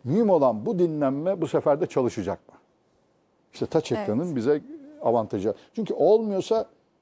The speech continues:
Speaker 1: şura bin ve dokuz yüzlere doğru bir çalışma. Çünkü biz orayı daha önce görmüşüz sevgili Aysun. Onun için bankacılık endekse gözüm olacak. Borsa İstanbul gidecekse bankacılık, holding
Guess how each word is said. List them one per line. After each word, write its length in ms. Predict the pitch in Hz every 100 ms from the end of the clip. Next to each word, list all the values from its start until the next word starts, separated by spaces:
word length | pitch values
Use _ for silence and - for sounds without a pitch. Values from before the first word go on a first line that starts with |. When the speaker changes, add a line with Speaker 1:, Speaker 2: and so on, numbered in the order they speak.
| _ _ _ _
Speaker 1:
şura 460 | - 175 151 120 113
bin 260 | 220 208
ve 120 | 170
dokuz 240 | 151 - 170
yüzlere 340 | 131 135 127
doğru 360 | 127 131 190 185 _ -
bir 240 | 123 131 139 -
çalışma. 440 | - 135 127 - 175
Çünkü 260 | 135 107 90 104
biz 180 | 170
orayı 380 | 127 113 127 113
daha 280 | 120 135 330
önce 540 | 151 107 90 120 165 160 _ _ _ _ _ _ _ _ _
görmüşüz 960 | 113 113 101 95 143 - - - - - - _ _ _ _ _ _ _ _ _
sevgili 400 | - 123 107 98
Aysun. 300 | 92 90 - -
Onun 140 | 165
için 220 | - 147
bankacılık 360 | 110 - 92 107
endekse 300 | 95 - 113
gözüm 280 | 92 110 104
olacak. 280 | 92 151 - _ _
Borsa 300 | 151 170 -
İstanbul 420 | 107 - 123 110
gidecekse 480 | 123 127 101 - 90
bankacılık, 560 | 131 139 107 90 85 -
holding 360 | 127 120 92